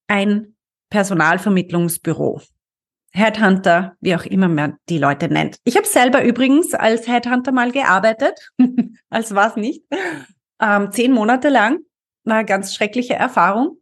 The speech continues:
<laughs> Ich glaub allerdings, also eine meiner besten Freundinnen ist immer noch in diesem Bereich seit x Jahren. Ich glaub, es sind fünfzehn Jahre für sie sicher und sie macht das top. Also,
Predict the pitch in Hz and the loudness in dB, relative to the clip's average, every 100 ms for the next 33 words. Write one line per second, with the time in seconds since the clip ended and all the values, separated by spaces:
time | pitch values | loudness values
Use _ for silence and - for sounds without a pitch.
0 | - 311 - 254 - - - - 440 508 | -6 -6 0 -2 -2 -10 -10 -4 -2 -2
1 | 320 254 254 - 220 214 247 - 214 226 | -2 -2 -2 0 2 2 2 0 2 2
2 | 214 214 214 226 247 247 - - 226 196 | 0 -4 -4 0 0 -2 -6 -4 -2 -2
3 | - - 240 240 208 220 233 247 247 - | -2 -2 0 2 2 2 0 0 -2 0
4 | 208 240 247 226 208 - 220 208 - _ | 0 2 0 0 -4 -6 -8 -8 -16 _
5 | 262 330 440 240 196 247 - - 233 226 | -2 0 2 4 4 2 -4 -2 0 2
6 | 220 214 214 226 220 220 220 214 220 160 | 2 0 -2 -2 0 0 -2 -2 -4 -2
7 | 190 285 - 165 _ - 285 330 - 208 | -2 -2 -2 -4 _ 0 0 0 -4 0
8 | 202 277 190 - 123 - - - - _ | 2 2 0 -2 -4 -2 -6 -8 -12 _
9 | - 226 247 - 156 160 151 170 190 190 | 2 2 2 0 2 4 2 2 0 -2
10 | 185 - 160 220 226 262 269 - - 185 | -2 -6 -2 -4 0 -2 -2 -14 -2 -2
11 | 196 185 165 - 156 - - 214 269 - | 2 0 0 -2 -4 -4 -4 0 0 -2
12 | - - - 117 - - 202 202 202 202 | -18 -14 -4 -4 -4 -2 2 2 2 2
13 | 170 170 160 | 4 4 4